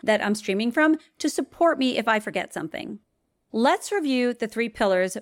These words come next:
with the content that you now have access to and how you can leverage A I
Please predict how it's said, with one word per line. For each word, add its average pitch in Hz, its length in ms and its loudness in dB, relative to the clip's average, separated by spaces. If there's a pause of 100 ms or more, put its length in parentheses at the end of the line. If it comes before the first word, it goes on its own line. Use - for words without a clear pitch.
with 196 160 -2
the 196 80 -2
content 262 580 -2
that - 120 -4
you 185 120 -4
now 180 280 -2
have 277 200 0
access 202 460 -4
to 175 280 -6 (360)
and 175 180 -4
how 202 160 0
you 254 160 0
can 311 220 0
leverage 220 360 2 (160)
A 277 300 2
I 233 360 2